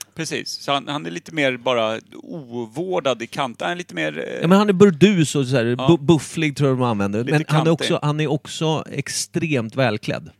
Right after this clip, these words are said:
Speaker 2: Han är väldigt noga med att klä sig snyggt.
Speaker 1: Just det. Och Kollberg är ju en riktig sköning, tycker
Speaker 2: Gourmand
Speaker 1: jag.
Speaker 2: och
Speaker 1: Mm.
Speaker 2: så här, hä-, härlig.
Speaker 1: Tycker det är mysigt. En tänkare. Han är ju mycket huvudet uppe i det blå och liksom, eh,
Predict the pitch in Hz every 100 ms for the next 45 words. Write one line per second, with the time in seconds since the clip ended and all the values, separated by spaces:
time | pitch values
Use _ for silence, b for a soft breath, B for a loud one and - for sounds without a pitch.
0 | - 131 131 147 139 131 107 104 101 -
1 | 101 104 107 - 92 - - - 156 156
2 | 123 104 - 151 175 156 127 160 151 123
3 | 107 113 107 113 123 - 117 - 104 87
4 | 80 147 135 123 120 107 104 - 113 113
5 | 147 113 110 139 87 - _ - - -
6 | - 123 113 107 92 135 175 180 175 160
7 | 180 165 202 151 139 147 101 139 156 156
8 | 151 - 139 127 127 139 143 120 139 -
9 | 123 123 143 117 95 101 104 - 107 104